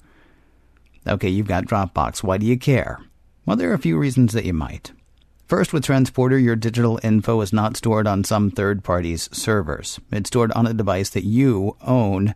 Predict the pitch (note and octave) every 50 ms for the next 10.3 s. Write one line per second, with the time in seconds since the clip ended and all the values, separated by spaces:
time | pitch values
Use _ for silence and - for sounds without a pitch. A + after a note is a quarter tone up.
0 | _ _ - G#2+ G#2 G2+ G2+ G2 F#2+ F2 - - C3+ C3+ A#2+ E2 D2 - - -
1 | - - - - - - - _ _ _ _ _ _ _ _ - A2+ A#2+ - -
2 | A2+ G#2 G2+ G#2 G#2+ G#2 A2+ B2+ C#3+ C#3+ B2+ G2 F2 F#2+ G2 G#2 A2+ - A#2+ A#2+
3 | A#2 A#2+ A2+ A2 A2 B2 C#3 D#3+ E3+ F3+ - C3+ B2+ A#2 A2+ - B2+ B2+ B2+ C3+
4 | B2 A2 G2 F2+ - B2+ C3+ C#3+ C#3+ C3 B2 B2+ B2+ B2+ - - - D3+ D3 B2
5 | G2+ G2+ G#2 G2+ - A2+ A2+ A2 - - B2+ C3+ C#3+ - - - G2+ G2+ - -
6 | C3+ A#2+ G2+ F#2+ F#2 F2+ E2+ E2 D#2 - D#2+ F#2 G2+ A2+ G#2+ - - - - -
7 | - - - _ _ _ _ _ _ _ _ _ - - B2 - - A#3 A3 F#3
8 | C3+ A#2+ A2 A2+ G#2+ G#2 G#2 G2+ - A#2 A2+ A2 G#2 - - B2 A2+ G#2+ G#2+ -
9 | G2 F#2 F2+ G2 G#2+ A#2+ - - - A2 G#2+ G2 - E2+ - - - C#3+ C3+ A2+
10 | - - - - -